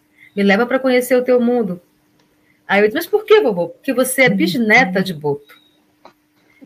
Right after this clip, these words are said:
Então você também tem encante. Deixa ele, deixa ele te levar." Aí eu falei, "Não, vovô, <laughs> não." Aí quando foi, eu fui gravar o, o clipe, é, o, o, ah,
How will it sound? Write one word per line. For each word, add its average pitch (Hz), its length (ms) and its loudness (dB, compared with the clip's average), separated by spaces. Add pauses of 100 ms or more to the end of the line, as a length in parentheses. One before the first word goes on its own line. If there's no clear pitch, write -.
Então 240 280 2
você 262 180 2
também 262 420 0
tem 233 200 2
encante. 156 560 -6 (1400)
Deixa 349 460 4
ele, 294 280 4
deixa 403 360 4
ele 302 200 4
te 302 120 0
levar." 233 500 2
Aí 220 120 4
eu 226 80 2
falei, 262 200 2
"Não, 302 280 4
vovô, 196 280 2 (220)
<laughs> - 200 -10
não." 277 260 4 (180)
Aí 254 140 4
quando 311 240 2
foi, 302 180 6
eu 302 80 2
fui 392 120 0
gravar 247 520 4
o, 220 480 4
o 185 60 -4 (160)
clipe, 247 760 2 (380)
é, 202 920 4 (460)
o, 226 100 -4 (300)
o, 208 180 2
ah, 202 240 0